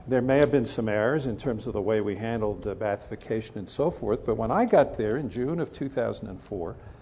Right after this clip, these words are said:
it was clear to me that the term reconstruction, and we had a seventeen billion dollar reconstruction f-, fund, was a misnomer. And it was all for water, electricity, uh, irrigation, and what have you.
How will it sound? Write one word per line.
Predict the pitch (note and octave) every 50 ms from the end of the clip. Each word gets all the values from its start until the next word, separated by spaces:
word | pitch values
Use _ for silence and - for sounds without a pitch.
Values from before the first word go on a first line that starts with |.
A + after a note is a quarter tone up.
| - - - - -
it | - D#3+ F#3
was | F3 D#3+ -
clear | - - - - F3+ A#3 C4
to | A#3 E3+
me | C#3 D3+ F#3+ B3 B3 G3 - G2+ - - - - - - - - - - - - - - - - -
that | - B2 A#2+
the | - C3
term | - - - D#3+ E3 D#3
reconstruction, | C#3 B2+ D#3+ F3+ - D3+ C3 G#2+ - - C#3 D3 - - - A2 F#2+ G2+
and | G#2+ A2
we | A2+
had | A2+ B2 A2
a | G#2+
seventeen | - - - - B2+ B2+ C3 C#3 C3 C3 - D3 C3 B2+ A#2+
billion | G2+ F#2 F#2+ B2+ C3+ D3 D3 C3 A#2+ A2 G2
dollar | F#2 G#2 A2 A#2 B2 B2+ G2+ F#2
reconstruction | F#2+ B2 B2+ B2+ - B2+ F#2 - - C3+ C#3 - - - - A#2 F2
f-, | - - - - - -
fund, | - - - - B2 F#2+ - G#2 C3 B3+ - - - - - - - -
was | B2+ D3 D3 C3
a | D#3+
misnomer. | D#3 C#3 B2+ B2+ B2+ B2 - - F3 F#3 G#3+ B3 A#3+ F#3+ - - - - - - - - - - -
And | C3 C#3 C#3
it | C#3 A#2+
was | C#3 C3 C3+
all | C#3 C#3+ D3+ E3 F3+
for | F#3 F3+ - B2+ A2+
water, | G#2 G2+ A#2+ C#3+ D3+ D#3+ E3 F3 F3+ E3 C3
electricity, | A2 A2 G#2 - - - - C#3+ C3+ - - C#3+ C3+ D3 D#3+ E3+ F3 E3 - - - - - - -
uh, | A2+
irrigation, | A2 G#2 G#2 G2+ G#2 A#2 B2 C3 C3+ A#2 C3+ C3+ C#3+ D#3 D3+ - - C3 A#2 A2+
and | G#2+ G#2
what | G#2 G#2 G#2 G2+
have | A2+ D3 F3 A3 A#3+ F#3+
you. | D3 A#2 G#2 G2+ A2 B2